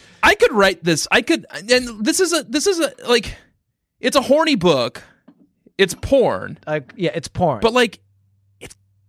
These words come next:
Speaker 1: kinda well written.
Speaker 2: <laughs>
Speaker 1: It's pretty, f-, like, pretty
Speaker 2: There's
Speaker 1: breezy and fun.
Speaker 2: I think, like, the, the writing, it,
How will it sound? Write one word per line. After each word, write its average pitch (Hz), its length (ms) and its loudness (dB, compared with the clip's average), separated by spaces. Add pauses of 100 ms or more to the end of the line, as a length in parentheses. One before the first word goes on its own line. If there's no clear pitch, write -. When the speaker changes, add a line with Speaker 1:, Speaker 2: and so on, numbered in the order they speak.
(160)
Speaker 1:
kinda 294 440 -10
well 240 280 -6
written. 156 460 -10 (260)
Speaker 2:
<laughs> 180 100 0 (920)
Speaker 1:
It's - 160 0
pretty, 330 300 0
f-, - 800 -20
like, 180 160 -8 (360)
pretty 220 200 0
Speaker 2:
There's 233 100 0
Speaker 1:
breezy 208 400 -4
and 127 120 -6
fun. - 520 -4 (580)
Speaker 2:
I 233 140 -4
think, 269 260 -10
like, 226 280 -4
the, 196 160 -8 (360)
the 170 220 -6
writing, 160 680 -8
it, 202 240 -10